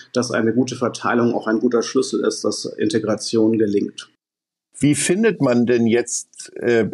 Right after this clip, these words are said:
Speaker 2: also ich sag mal, in so einer Situation, es geht ja jetzt nicht um fünfhundert Wohnungen, sondern viele Tausenden, wie findet man denn so schnell Unterbringung? Ist mal, wird man da selber auch mal aktiv und denkt sich so, was ist denn in dieser Halle los? Könnte man da noch Betten reinmachen oder wie läuft das?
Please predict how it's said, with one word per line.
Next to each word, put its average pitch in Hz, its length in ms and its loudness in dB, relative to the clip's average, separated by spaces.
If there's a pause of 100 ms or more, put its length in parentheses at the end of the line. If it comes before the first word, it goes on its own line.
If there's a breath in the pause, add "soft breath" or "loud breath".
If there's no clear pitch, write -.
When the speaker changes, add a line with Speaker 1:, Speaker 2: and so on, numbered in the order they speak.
Speaker 2:
also 120 180 2
ich - 180 0
sag 135 200 0
mal, 147 80 2
in 123 180 0
so 147 120 2
einer 175 180 4
Situation, 147 680 2
es 110 120 0
geht 139 180 0
ja 139 80 2
jetzt 123 220 2
nicht 117 200 0
um 101 300 2
fünfhundert 151 640 0
Wohnungen, 131 380 2
sondern 113 320 0
viele 117 260 0
Tausenden, 127 560 2 (300 loud breath)
wie 117 120 0
findet 175 380 2
man 113 160 2
denn 107 180 2
so 101 140 2
schnell 107 300 2
Unterbringung? 98 800 0
Ist - 200 -2
mal, 131 160 4
wird 143 160 0
man 135 140 2
da 117 120 2
selber 127 360 2
auch 165 100 0
mal 170 140 0
aktiv 165 400 -4
und 127 180 -2
denkt 139 200 -4
sich 143 200 -4
so, 139 260 0 (320 loud breath)
was 123 200 -2
ist 139 160 -4
denn 131 140 0
in 120 100 4
dieser 143 320 2
Halle 160 160 4
los? 151 320 2
Könnte 135 220 -2
man 123 140 0
da 120 120 2
noch 123 160 0
Betten 135 220 -2
reinmachen 151 640 -2
oder 127 280 0
wie 110 40 4
läuft 98 300 2
das? 95 320 -6